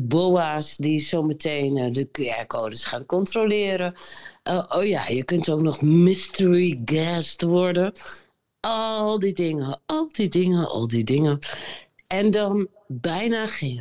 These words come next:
rode cent uitgegeven hebben, midden in een pandemie, godverdomme.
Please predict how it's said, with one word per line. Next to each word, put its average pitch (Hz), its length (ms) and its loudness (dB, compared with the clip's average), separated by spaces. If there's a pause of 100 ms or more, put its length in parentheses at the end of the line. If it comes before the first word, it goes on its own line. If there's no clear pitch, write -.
(140)
rode 202 640 -2
cent - 720 -4 (580)
uitgegeven 208 960 -4
hebben, 185 300 -2 (220)
midden 254 420 4
in 240 140 4
een 214 120 0 (160)
pandemie, 165 540 0
godverdomme. 160 680 -4